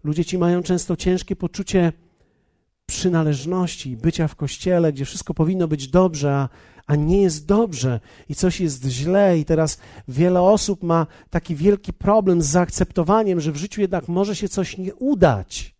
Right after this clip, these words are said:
że jednak jest jakiś element, który nie jest zwycięstwem do końca, że muszę przez coś przebrnąć.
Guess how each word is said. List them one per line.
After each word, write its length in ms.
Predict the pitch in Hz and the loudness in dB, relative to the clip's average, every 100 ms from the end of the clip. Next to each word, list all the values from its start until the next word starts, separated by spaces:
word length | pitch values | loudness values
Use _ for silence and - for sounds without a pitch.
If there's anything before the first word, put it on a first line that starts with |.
| _ _ _ - - - | _ _ _ -20 -20 -4
że 140 | 139 | 2
jednak 340 | 185 196 196 | 2 2 0
jest 200 | 208 208 | 0 0
jakiś 320 | 208 196 196 - | 0 -2 -6 -4
element, 600 | - 175 202 220 220 196 | 2 6 6 4 2 0
który 260 | - 208 202 | -4 0 2
nie 180 | 202 226 | 2 2
jest 200 | 220 160 | 0 -2
zwycięstwem 720 | 175 202 233 262 - - 196 | -2 0 0 0 -2 -2 0
do 100 | 175 | 0
końca, 460 | - 180 165 - 143 - - - | 0 0 0 -2 -4 -8 -20 -10
że 160 | 143 165 | -2 2
muszę 320 | 190 208 214 | 2 2 -2
przez 280 | - 190 - | 0 -2 -2
coś 180 | 190 | -6
przebrnąć. 1120 | - - - 190 160 151 143 117 104 - - | -6 -4 0 0 -2 -2 -2 -4 -10 -20 -20